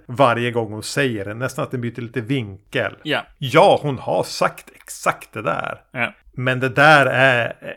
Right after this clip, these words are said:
Speaker 1: ett annat sätt att återberätta det på.
Speaker 2: Mm.
Speaker 1: Eh, som inte riktigt gör hennes leverans av det rättvis, men ganska rättvis.
Speaker 2: Ja, precis.
Speaker 1: Det, det, det tyckte jag ändå hade någon li-, li-, liten, liten gnista av inspiration.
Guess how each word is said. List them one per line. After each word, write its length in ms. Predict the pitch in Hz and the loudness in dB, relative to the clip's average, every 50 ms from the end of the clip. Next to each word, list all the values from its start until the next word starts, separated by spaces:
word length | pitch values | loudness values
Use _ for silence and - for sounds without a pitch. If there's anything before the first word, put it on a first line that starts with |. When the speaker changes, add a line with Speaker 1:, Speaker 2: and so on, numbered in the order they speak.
| _ _ _ _ - | _ _ _ _ -14
Speaker 1:
ett 180 | - - - | -14 -12 -6
annat 360 | - - 135 127 120 113 - - | -2 -2 0 0 -2 -4 -6 -6
sätt 260 | - 123 - - - | -6 -6 -6 -8 -12
att 120 | 107 - - - | -16 -16 -8 -4
återberätta 1040 | 170 151 131 120 110 - - 131 123 110 101 135 139 139 123 - _ _ - 113 - | -2 -2 -2 -2 -4 -4 -4 -4 -4 -2 0 2 2 2 2 -2 _ _ -4 -4 -4
det 80 | - | -6
på. 380 | - - - 139 131 - 127 - - _ _ _ _ _ - | -10 -10 -10 -8 -8 -10 -10 -14 -18 _ _ _ _ _ -18
Speaker 2:
Mm. 160 | - 117 131 120 | -14 -12 -12 -12
Speaker 1:
Eh, 80 | - | -12
som 260 | - - - 135 - | -10 -10 -10 -8 -6
inte 360 | 185 147 127 120 113 - 135 135 | -4 -4 -4 -4 -4 -4 -4 -4
riktigt 520 | - - 139 131 135 - - 123 - - | -2 -2 -2 -2 -4 -4 -8 -8 -6 -2
gör 220 | 127 120 117 113 | -2 0 0 0
hennes 360 | 98 - 117 110 110 107 - - | -2 -4 -8 -8 -8 -10 -8 -6
leverans 560 | 120 117 107 113 113 110 110 113 - - - | -6 -4 -4 -4 -4 -4 -6 -8 -10 -10 -8
av 320 | - 110 104 104 104 95 | -6 -4 -4 -4 -6 -6
det 100 | 95 104 | -8 -8
rättvis, 800 | 101 - 135 - - - - 113 131 175 180 165 156 - - - _ - | -6 -4 -6 -6 -6 -10 -14 -10 -8 -6 -6 -6 -8 -8 -10 -14 _ -10
men 260 | 160 190 180 156 120 | -8 -8 -8 -6 -2
ganska 600 | - 185 190 139 104 95 92 - - - 240 214 | 0 0 0 0 -2 -6 -10 -6 0 2 4 4
rättvis. 380 | - 98 - - - - - - - | 4 2 -4 -8 -14 -18 -10 -2 2
Speaker 2:
Ja, 300 | 139 131 127 123 120 - | 4 4 4 4 2 0
precis. 440 | - 123 - - 117 - - - - - - - - _ _ - | -4 -8 -8 -8 -10 -10 -12 -18 -20 -20 -20 -20 -20 _ _ -6
Speaker 1:
Det, 140 | 156 - - 147 123 | -6 -6 -6 -8 -6
det, 220 | 165 170 147 143 - 127 113 | -4 -4 -4 -4 -6 -6 -2
det 140 | 160 165 - | -2 -2 -2
tyckte 320 | - 131 117 - - 127 | -2 -6 -10 -8 -6 -4
jag 80 | 117 113 | -4 -4
ändå 140 | 113 110 | -4 -4
hade 260 | - - 127 120 120 123 | -4 -2 -2 -2 -2 -4
någon 200 | 117 104 98 95 _ _ _ _ _ _ _ - | -6 -6 -8 -10 _ _ _ _ _ _ _ -12
li-, 240 | 226 208 - - - | -10 -8 -8 -8 -10
li-, 160 | 190 - - - _ _ 208 190 240 254 254 262 269 262 | -12 -14 -14 -16 _ _ -14 -12 -12 -10 -10 -10 -10 -10
liten, 260 | 262 254 185 - 190 | -10 -10 -8 -6 -6
liten 200 | 147 127 135 120 | -6 -4 -4 -4
gnista 380 | 120 117 117 113 - - 127 117 | -4 -6 -6 -6 -2 -2 0 0
av 100 | 110 - - | -2 -4 -8
inspiration. 640 | 123 113 - - - 113 110 - - - 139 135 | -10 -10 -10 -10 -8 -8 -8 -8 -8 -10 -12 -14